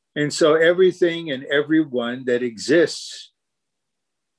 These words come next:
is in the general universal kingdom of God.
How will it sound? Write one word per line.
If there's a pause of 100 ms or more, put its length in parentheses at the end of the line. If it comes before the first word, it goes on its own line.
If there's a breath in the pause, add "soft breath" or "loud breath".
(440)
is
in
the (260)
general
universal (400)
kingdom (180)
of
God.